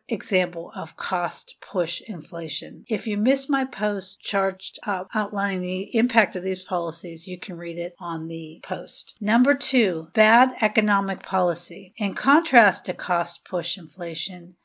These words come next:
demand pull happens when the money supply expands. The United States Treasury, for example, has pumped nearly four trillion dollars into our economy since March twenty twenty, sending checks directly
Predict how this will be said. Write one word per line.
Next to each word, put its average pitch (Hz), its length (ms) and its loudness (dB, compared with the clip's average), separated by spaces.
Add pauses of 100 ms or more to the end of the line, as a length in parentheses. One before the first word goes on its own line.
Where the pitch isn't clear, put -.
(360)
demand 226 580 0
pull 311 420 0
happens 180 600 -2
when 190 140 -8
the 185 80 -8
money 202 340 -2
supply 175 680 -4
expands. 180 1000 -10
The 190 100 -10
United 220 280 2
States 254 340 2
Treasury, 247 480 0
for 180 200 -6
example, 165 500 -6
has - 360 -6
pumped - 460 -6 (100)
nearly 185 520 -4
four 247 580 0
trillion 262 680 0
dollars 202 760 2
into 202 360 -6
our 190 120 -2
economy 170 600 -8
since - 360 -8
March 190 380 -6
twenty 202 300 -10
twenty, 160 500 -10
sending 190 560 -4
checks 180 340 -2
directly 180 480 0